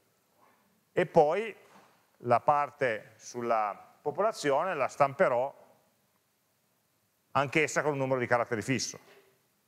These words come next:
che devono essere almeno, ho visto prima un quattromila,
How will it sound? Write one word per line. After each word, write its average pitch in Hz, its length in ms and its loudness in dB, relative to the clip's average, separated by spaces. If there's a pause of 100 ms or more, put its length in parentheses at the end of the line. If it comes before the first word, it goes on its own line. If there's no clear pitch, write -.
(760)
che 160 160 0
devono 180 260 0
essere 175 260 0
almeno, 190 840 -2 (520)
ho 120 100 -8
visto 139 260 -4
prima 147 220 -2
un 127 120 -6
quattromila, 139 960 -4